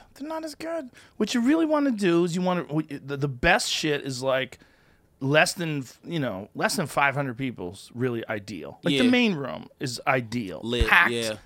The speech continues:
Speaker 1: main room, packed O R, uh, Comedy Works in Denver.
Speaker 2: Yeah.
Speaker 1: You know, uh, Cap City in Austin when it was open. That kind of shit. Low ceiling.
Speaker 2: Yeah.
Speaker 1: Pow! The laughter rocks the fucking place.
Speaker 2: Yeah.
Speaker 1: Ah! It's
Speaker 2: Yeah,
Speaker 1: wild.
Speaker 2: yeah.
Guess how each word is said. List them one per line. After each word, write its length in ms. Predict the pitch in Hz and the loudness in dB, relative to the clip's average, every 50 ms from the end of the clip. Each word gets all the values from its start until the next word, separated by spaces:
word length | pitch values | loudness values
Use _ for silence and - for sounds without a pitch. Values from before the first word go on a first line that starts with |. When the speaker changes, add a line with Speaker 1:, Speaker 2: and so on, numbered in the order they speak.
| _ _ | _ _
Speaker 1:
main 240 | 151 156 156 156 151 | -4 -2 -2 -2 -4
room, 240 | 143 135 123 113 - | -4 -6 -8 -10 -10
packed 380 | - - 185 185 190 185 - - - | -4 0 2 2 2 2 0 -4 0
O 180 | 156 156 156 151 | 0 2 2 2
R, 400 | 147 147 143 139 127 123 120 - - _ _ _ _ _ | 2 2 2 0 -2 -4 -6 -10 -12 _ _ _ _ _
uh, 220 | - 139 135 131 131 | -4 -2 -2 -2 -2
Comedy 340 | - - 175 180 175 170 160 | -2 0 0 2 4 4 4
Works 280 | 156 160 160 151 - - | 4 4 2 0 0 -2
in 120 | 151 143 | -2 -2
Denver. 720 | 123 135 147 147 147 147 143 131 135 131 127 123 107 - - | 0 0 0 2 2 0 -2 -4 -4 -4 -4 -6 -10 -12 -6
Speaker 2:
Yeah. 260 | 127 123 123 113 107 107 _ | -4 -2 -2 -2 -4 -6 _
Speaker 1:
You 100 | 135 139 | -8 -8
know, 300 | 143 139 139 135 135 135 | -6 -6 -4 -4 -2 -2
uh, 220 | 135 131 131 123 123 _ _ | -2 -2 -2 -4 -6 _ _
Cap 260 | - - 165 147 147 | 2 4 4 4 2
City 340 | - - 170 160 151 151 151 | 0 0 0 2 2 2 0
in 100 | 147 143 | 2 2
Austin 340 | 143 147 147 139 - - 143 | 2 2 0 0 -2 -6 -6
when 100 | 139 139 | -4 -4
it 40 | 123 | -4
was 120 | 127 123 | -4 -4
open. 420 | 135 135 131 123 - 123 110 107 120 | -2 -2 -4 -4 -6 -8 -8 -8 -4
That 180 | 123 185 208 202 | -2 -2 -2 -2
kind 160 | - 190 151 | -4 -8 -6
of 60 | 131 | -6
shit. 280 | - - 135 120 - - | -8 -8 -8 -10 -8 -4
Low 220 | 127 151 175 190 | 2 4 4 4
ceiling. 640 | 202 - - - 175 170 165 156 143 101 - - - _ - | 4 0 -2 -2 -2 0 0 -4 -4 -6 -10 -12 -14 _ -4
Speaker 2:
Yeah. 60 | - - 208 190 196 233 208 190 175 | 6 8 8 10 10 8 6 6 4
Speaker 1:
Pow! 260 | 180 - 165 151 143 | 4 4 4 4 4
The 120 | 139 139 135 | 2 0 -2
laughter 440 | 143 165 170 165 170 - - 127 | 0 2 2 2 0 -2 -8 -10
rocks 460 | 101 113 - 107 107 107 165 - - - | -10 -8 -6 -4 -2 -2 -4 -4 -6 -8
the 120 | - 151 | -8 -10
fucking 440 | - - - 143 143 - 143 131 131 | -8 -6 -8 -8 -8 -6 -8 -8 -8
place. 400 | - - 143 143 143 143 139 - _ - | -8 -6 -4 -4 -4 -4 -6 -10 _ -8
Speaker 2:
Yeah. 400 | - 135 135 135 135 123 113 110 214 | -2 0 2 4 4 4 4 2 2
Speaker 1:
Ah! 1300 | 262 262 262 262 254 247 247 226 226 233 240 233 226 226 226 220 220 226 220 220 214 214 214 208 170 131 - | 2 4 4 4 4 4 4 4 4 4 2 4 4 4 2 2 2 0 2 0 2 2 2 2 0 0 -2
It's 120 | - 123 - | -8 -6 -2
Speaker 2:
Yeah, 80 | 139 143 | 2 4
Speaker 1:
wild. 460 | 165 185 208 190 175 156 139 107 - | 6 8 8 8 6 6 4 0 -2
Speaker 2:
yeah. 80 | 226 | -8